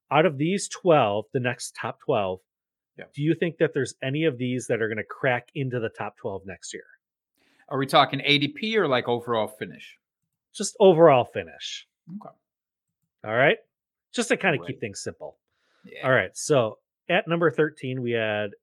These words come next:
Speaker 1: Rodgers. So I'll, I'll just list them off here. So we have Rodgers, Lamar, Tua, Russell Wilson, Derek Carr, Dak Prescott, Kyler, Marcus Mariota,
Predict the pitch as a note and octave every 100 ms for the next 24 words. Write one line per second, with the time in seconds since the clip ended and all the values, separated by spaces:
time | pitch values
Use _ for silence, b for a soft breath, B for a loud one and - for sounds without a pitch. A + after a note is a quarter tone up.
0 | _ _ _ _ _ - B2+ A2+ G#2 G#2+
1 | - - _ _ _ _ _ _ _ _
2 | _ _ _ _ _ _ - G3 A#3 F#3+
3 | F3+ E3+ C#3+ - A2 F#2+ F#2+ E2+ B2 G#2+
4 | B2+ C3 D#3 F#3 F#3 - - _ _ _
5 | _ _ _ _ _ C3 B2+ A2 G2+ G#2+
6 | - _ _ _ - C3+ B2+ C3+ B2+ _
7 | _ B2 C3+ D#3+ B2+ A#2 A#2 A2 - _
8 | _ _ _ _ _ C3+ F#3 A#3+ - D#3
9 | C#3+ C#3 C#3 _ _ C#3 D#3+ - B2 -
10 | B2 A2+ - C3+ C3 C3 C3 C3 _ _
11 | _ _ _ _ - C3+ D3+ D#3 D#3+ C#3+
12 | B2 A#2 A#2